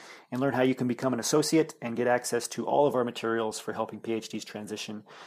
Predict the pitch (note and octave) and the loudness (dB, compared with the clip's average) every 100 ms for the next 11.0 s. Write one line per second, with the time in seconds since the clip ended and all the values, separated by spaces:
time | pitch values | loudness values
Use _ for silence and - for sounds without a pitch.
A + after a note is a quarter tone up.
0 | - - G#2+ G2 A#2+ A2 - G#2+ G#2+ G#2+ | -20 -20 -12 -10 -8 -8 -8 -6 -4 -4
1 | G#2 G#2+ G#2 - - G#2+ A#2 A#2+ - - | -6 -6 -8 -10 -8 -2 -2 -2 -4 -8
2 | - - - - _ A#2 A2 - A#2 A2+ | -20 -20 -20 -20 _ -12 -8 -4 -2 -2
3 | G#2+ - A2 A2+ A#2 - A#2 A#2 - - | -6 -10 -6 -4 -4 -4 -4 -4 -2 0
4 | C3+ C3+ C3+ - B2+ A#2+ A#2+ - - - | 4 4 2 0 -2 -2 -4 -6 -6 0
5 | F3 C3 A#2+ A#2+ G#2 B2+ E3+ A#2 B2+ - | 2 2 2 0 0 0 4 4 2 -2
6 | B2+ B2 A#2+ A#2 A#2 D3+ - - A#2+ A2+ | -2 0 2 2 2 2 -2 -4 -4 -2
7 | - - A#2 A#2 A2+ A2+ - A2+ - C3 | -6 -6 -4 -4 -4 -6 0 0 2 2
8 | D3+ G3 G3 - - - A2 G#2+ - - | 4 0 -8 -18 -18 -10 -8 -8 -8 -6
9 | - A2+ A2+ B2 - A#2+ A2+ A2 G#2+ - | 0 4 4 2 -4 -4 -2 -2 -4 -6
10 | G#2+ G#2 - - - G#2+ G2 - A2+ C#3+ | -6 -6 -6 -6 -2 -2 -4 -4 -4 -6